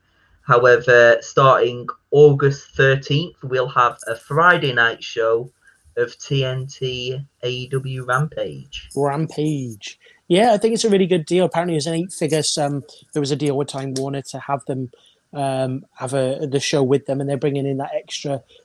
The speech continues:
Speaker 2: Friday show that apparently is gonna air after SmackDown. So we're not gonna have a Friday Night Wars. It's gonna be afterwards. But, you know, it's, it's, it's great. They've got so much talent. They've got about fifty-seven thousand stables that they need to showcase every single week. So,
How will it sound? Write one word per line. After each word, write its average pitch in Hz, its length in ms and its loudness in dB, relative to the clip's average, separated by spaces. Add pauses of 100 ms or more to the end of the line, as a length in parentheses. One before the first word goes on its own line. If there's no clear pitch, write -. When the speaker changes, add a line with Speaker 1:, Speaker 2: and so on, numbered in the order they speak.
Speaker 2:
Friday 151 300 2
show 135 240 -2
that 160 120 -4
apparently 165 360 -2
is 156 100 2
gonna 160 220 -4
air 151 240 0 (100)
after 160 300 -2
SmackDown. 170 580 -2
So 180 120 -2
we're 160 60 0
not 165 120 -2
gonna 165 120 -2
have 147 140 -4
a - 40 -14
Friday 147 280 -2
Night 139 180 -6
Wars. 127 440 -6 (240)
It's - 100 -16
gonna 143 160 -4
be 143 120 2
afterwards. 143 600 -4 (280)
But, 214 260 2
you 220 80 2
know, 160 100 2
it's, 156 140 -2
it's, 190 160 -4
it's 190 240 -2
great. 170 560 -4
They've 165 220 -4
got - 160 -10
so 190 260 -2
much 185 240 -2
talent. 151 500 -6 (280)
They've 156 100 -4
got 165 120 0
about 160 200 -2
fifty-seven 151 680 -4
thousand 139 500 -4
stables 135 580 -4
that 147 60 -12
they 135 120 -8
need 135 180 -6
to - 80 -14
showcase 135 460 0
every 135 160 -4
single 135 280 -4
week. 190 200 0
So, 170 300 0